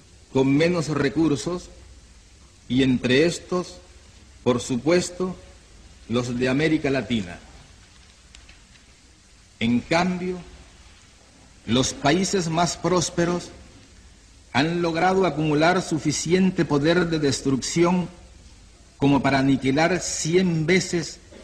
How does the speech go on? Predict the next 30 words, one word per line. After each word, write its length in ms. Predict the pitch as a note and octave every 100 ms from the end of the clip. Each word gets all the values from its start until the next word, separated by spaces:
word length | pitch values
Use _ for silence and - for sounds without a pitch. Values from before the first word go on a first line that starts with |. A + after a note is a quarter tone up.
| - -
no 260 | G#2+ A#2 E3
solo, 460 | - F3 F3+ E3+ -
no 120 | D3
solo 340 | D3 F3 E3+ E3+
a 80 |
todos 680 | D#3+ - - F#3+ G3 F3+ -
los 240 | C3+ C#3+ C3+
seres 480 | - F3+ F#3 E3+ -
humanos 640 | D3 C#3+ D#3+ C#3 G#2 - - - - - -
que 140 | B2+
han 180 | D#3 F3
existido 680 | D#3 - C#3+ - E3 D#3+ D#3
hasta 340 | B2 - C3
hoy, 300 | D3 F3 F#3 - - - - - - - - -
sino 340 | - - C3+ C3+
a 40 |
la 180 | C3+ B2+
totalidad 580 | C3 C3+ B2+ C3 D#3+ F3
de 280 | D3+ C#3+ C#3+
los 160 | B2+
seres 500 | - E3 F3 D#3 C#3
vivos 400 | D#3 F3 E3+ D3 - - - - -
que 140 | B2
han 160 | D3 D#3+
pasado 600 | - D3 C3 D#3 D#3+ D3+
por 160 | C3+ C#3+
este 380 | D3+ - -
planeta 540 | C#3 C3 B2 D#3 D#3 C3+
de 60 |
infortunios. 920 | C3 G#2+ - G#2+ G2 - B2+ G2+ F2